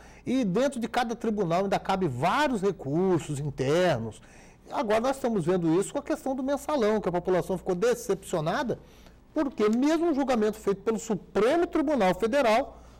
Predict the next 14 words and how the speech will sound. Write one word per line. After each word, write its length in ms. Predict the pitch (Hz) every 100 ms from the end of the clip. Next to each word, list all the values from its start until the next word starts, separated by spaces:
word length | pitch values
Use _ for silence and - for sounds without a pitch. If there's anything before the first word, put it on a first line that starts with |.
| -
ainda 320 | 277 277 320
tem 220 | 330 320
direito 340 | 302 320 262 349
a 80 |
vários 240 | 302 311 302
recursos. 500 | 359 247 285 294 - - - - - - - -
E 80 | 247
ainda, 300 | 285 285 330
f-, 220 | 339 214 - -
quando 200 | - 277 269
se 100 | 262
fala 340 | - 240 247
no 100 | 247
recurso, 480 | 214 214 254 311